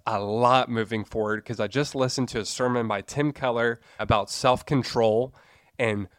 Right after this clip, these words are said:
joy. Originally, I had number four as resist, right? Resist for something more, for something greater.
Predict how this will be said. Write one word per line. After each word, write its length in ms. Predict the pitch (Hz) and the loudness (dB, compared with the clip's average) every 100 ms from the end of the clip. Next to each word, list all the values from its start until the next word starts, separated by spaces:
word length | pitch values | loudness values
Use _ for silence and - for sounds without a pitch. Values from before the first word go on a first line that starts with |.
| _ | _
joy. 360 | 131 - 135 180 | -8 0 4 4
Originally, 520 | 151 123 151 160 185 151 | 2 2 2 4 4 4
I 40 | |
had 180 | 131 139 | 2 2
number 240 | 131 123 | 2 2
four 240 | - 127 120 | 0 0 0
as 180 | 104 | -2
resist, 760 | 110 113 113 101 123 98 - - | -4 -2 -2 0 0 0 -6 -6
right? 240 | 110 107 113 | -4 -4 -4
Resist 560 | 120 107 117 120 131 - | -6 -6 -4 -4 -4 -8
for 160 | 120 113 | -10 -6
something 340 | 120 110 110 | -6 -4 -4
more, 380 | 101 104 107 107 | -2 0 0 -2
for 160 | - | -4
something 360 | 101 117 110 110 | -4 -4 -2 -4
greater. 500 | 107 110 110 98 | -2 -4 -4 -6